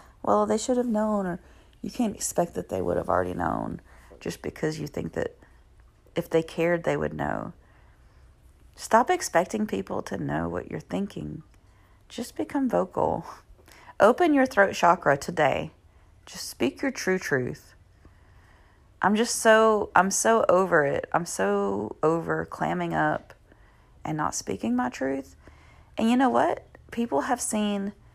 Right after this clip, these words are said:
a noticeable difference in me. And it's because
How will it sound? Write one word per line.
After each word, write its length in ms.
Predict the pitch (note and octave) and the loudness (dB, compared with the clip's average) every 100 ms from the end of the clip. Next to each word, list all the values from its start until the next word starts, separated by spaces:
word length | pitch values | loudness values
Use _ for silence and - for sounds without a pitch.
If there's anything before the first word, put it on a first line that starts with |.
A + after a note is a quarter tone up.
| - _ _ _ - | -20 _ _ _ -2
a 80 | F#3+ | 2
noticeable 680 | F#3 G3 A3+ A#3+ - G3 | 6 8 8 4 0 -4
difference 500 | F#3+ A3 - G3+ - | -2 -2 -2 -4 -4
in 180 | - F3+ | -4 -2
me. 340 | F#3+ G#3+ E3+ E3+ - _ - - - - _ | -2 -2 -4 -10 -18 _ -20 -20 -20 -20 _
And 160 | - G#3+ | 0 2
it's 160 | - - | 0 -4
because 760 | F#3 - E3 D3+ D#3+ - - | -10 -6 -4 -4 -8 -12 -14